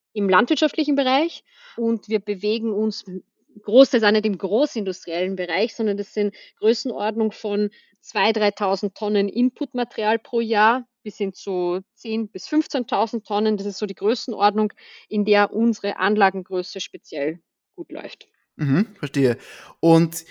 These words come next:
Speaker 2: ein großes Argument eben für Insektenproteine als Nahrungsmittel ist ja, dass der Klimaabdruck hier deutlich niedriger ist. Das kann ich mir bei der menschlichen Ernährung sehr gut vorstellen, wenn das,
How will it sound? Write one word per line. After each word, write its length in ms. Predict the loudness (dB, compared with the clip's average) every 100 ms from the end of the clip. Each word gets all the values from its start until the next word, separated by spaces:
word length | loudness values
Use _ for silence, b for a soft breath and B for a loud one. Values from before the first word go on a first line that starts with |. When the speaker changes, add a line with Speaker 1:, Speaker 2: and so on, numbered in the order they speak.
| b b
Speaker 2:
ein 160 | 0 2
großes 240 | 2 4
Argument 560 | 4 4 4 4 4 2
eben 220 | 2 2
für 560 | 0 0 4 6 4 0
Insektenproteine 1400 | -4 -2 -2 -2 -4 -4 -2 -2 0 -2 -2 -2 0 0
als 200 | 0 -2
Nahrungsmittel 1080 | -2 -2 0 -2 -4 -10 -6 -4 -4 -2 -2
ist 280 | -2 -6 -2
ja, 260 | 0 2
dass 460 | 0 0 0 -2 -10 b b b -4
der 200 | -2 -2
Klimaabdruck 880 | -6 0 0 2 0 -2 -8 -8 -4
hier 160 | -6
deutlich 400 | -2 -2 -2 -8
niedriger 520 | -4 -4 -2 -2 -2
ist. 300 | -4 -8 -10 b b b b -8
Das 100 | 0
kann 140 | 2
ich 60 | 4
mir 140 | 4
bei 120 | 4
der 160 | 4 4
menschlichen 460 | 4 2 0 -2 0
Ernährung 380 | 2 2 0
sehr 140 | 0 -2
gut 220 | -2 -6
vorstellen, 600 | 0 0 0 -2 -2 0
wenn 100 | 0
das, 420 | 0 -2 -8 -12